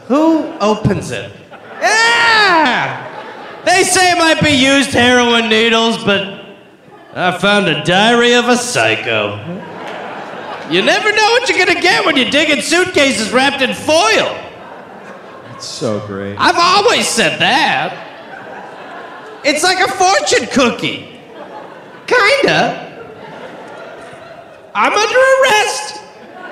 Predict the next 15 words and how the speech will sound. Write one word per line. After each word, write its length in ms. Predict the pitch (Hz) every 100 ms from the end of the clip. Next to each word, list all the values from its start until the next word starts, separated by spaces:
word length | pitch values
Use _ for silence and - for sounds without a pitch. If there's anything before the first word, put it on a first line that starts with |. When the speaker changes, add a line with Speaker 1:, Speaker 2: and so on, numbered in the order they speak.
| 1017 960 - - - - - - 190
Speaker 2:
It's 220 | 175 -
now 200 | 254 302
at 100 | 302
the 80 | 226
University 460 | 220 214 208 180 185
of 60 |
Alabama 540 | 175 170 170 160 151 131
at 240 | 131 131
Birmingham's 560 | 143 147 135 135 131 139
Historical 600 | 127 - 127 120 120 117
Library. 540 | 110 110 107 85 73 - _ _ _ _ - - - - -
George 280 | 196 262 185
Wallace 320 | 170 160 165 165
gave 300 | 165 160 165
Arthur, 640 | 151 165 156 139 165 -